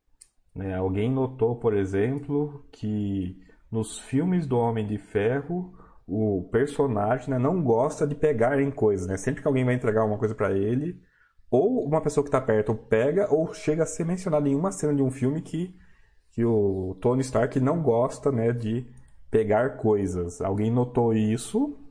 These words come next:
a ponto de, isso chamou a atenção da pessoa, a ponto de ele ir lá no site de filmes,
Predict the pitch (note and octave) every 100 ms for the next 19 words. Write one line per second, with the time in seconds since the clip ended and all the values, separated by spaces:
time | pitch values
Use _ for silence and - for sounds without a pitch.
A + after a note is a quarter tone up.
0 | - - - - - - - _ _ -
1 | G2 B2+ - C#3 F3 F#3 D3+ C3+ B2 A2
2 | A#2+ - C#3 B2 C3 C3+ C3 B2 B2+ -
3 | C#3 F3+ F3+ C#3+ C#3+ - A#2 A#2+ A#2 F#3
4 | A3+ C#3+ F3 G3 - A#2 A2 B2 G3 G#3
5 | - - - G#2 A2 - G#2+ A2+ F3+ C4+
6 | -